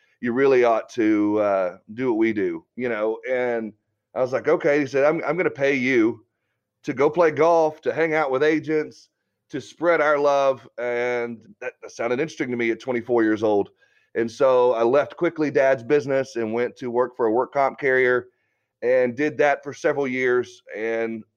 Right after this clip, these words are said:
fast forwarding a s-, couple years later, I got a job for a,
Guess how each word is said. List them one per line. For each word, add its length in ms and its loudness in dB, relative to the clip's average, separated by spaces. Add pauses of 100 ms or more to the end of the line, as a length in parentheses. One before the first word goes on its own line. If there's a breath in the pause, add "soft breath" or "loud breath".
fast 260 -2
forwarding 280 -2
a 40 -8
s-, 180 -20 (180)
couple 260 -2
years 260 0
later, 520 2 (500)
I 80 -2
got 220 2
a 20 0
job 440 2
for 260 4
a, 500 0